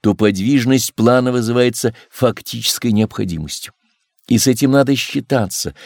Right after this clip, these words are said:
всем тем, кто устремлен в будущее вместе с нами. Не сущность плана меняется, но формы и методы его ближайшего осуществления. Считайте, что невозможно успешно противодействовать плану владык.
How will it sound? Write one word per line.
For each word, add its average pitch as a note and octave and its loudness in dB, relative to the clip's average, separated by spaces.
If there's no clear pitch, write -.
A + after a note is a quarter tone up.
всем F#2+ 2
тем, F#2 0
кто - -4
устремлен F#2+ 2
в E2 -4
будущее F2+ -2
вместе D#2+ -2
с - -10
нами. D2 -6
Не C#3+ 4
сущность F3+ -2
плана C#3 0
меняется, F#2+ -6
но F2+ 2
формы D#3 0
и C3 -4
методы B2 0
его A2 2
ближайшего G2 0
осуществления. E2 -8
Считайте, C#3+ -2
что C#3+ -2
невозможно A#2 2
успешно F2+ -2
противодействовать E2 -2
плану G2 0
владык. F2+ -8